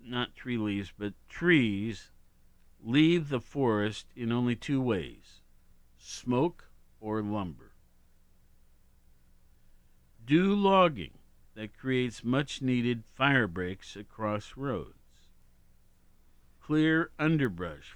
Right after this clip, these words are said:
for fire prevention. Cha-, capture the sequester smoke instead of C O two. Well, um,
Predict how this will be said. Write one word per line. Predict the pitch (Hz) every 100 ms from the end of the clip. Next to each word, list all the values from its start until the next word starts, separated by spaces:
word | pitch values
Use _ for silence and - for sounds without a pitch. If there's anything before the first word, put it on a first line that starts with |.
| -
for | 98 101
fire | - 113 113
prevention. | 107 - 113 117 113 - - 60 - - _ - _ - _ _ - - - - _ _ _ _ - - - _ _ - - _ _ _ - - -
Cha-, | - 139 - 131 - - -
capture | 151 170 - 147 127
the | 113
sequester | 107 - 120 - 151 175 - 120 95
smoke | - 87 85 90 -
instead | 90 92 - - 107 107
of | 104 -
C | - 110 98
O | 92 90 - -
two. | 71 - - - _ _ _ - - - _ _ _ _ _ _ - - _ _ - _ _ _ _ - - _ _ - - _ _ _ - - _ _ _ _ _ _ _ _ _ _
Well, | 127 120 123 - -
um, | 127 117 110 107 101